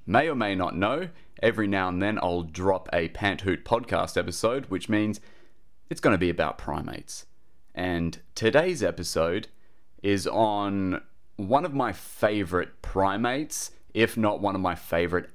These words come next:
animals, and that is the orangutan.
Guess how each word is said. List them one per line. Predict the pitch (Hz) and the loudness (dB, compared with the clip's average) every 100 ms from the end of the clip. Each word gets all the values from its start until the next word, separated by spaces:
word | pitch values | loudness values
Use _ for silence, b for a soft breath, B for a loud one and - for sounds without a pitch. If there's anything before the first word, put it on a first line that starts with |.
| - | 0
animals, | 87 80 78 53 - - - - - - - - | 2 2 -4 -8 -10 -12 -14 -16 -18 -18 -16 -4
and | 80 80 | -2 0
that | 87 87 | 2 0
is | 85 80 | -2 -2
the | 90 82 - | -2 0 0
orangutan. | 85 82 80 78 - 60 60 | 0 0 -2 -4 -6 -6 -8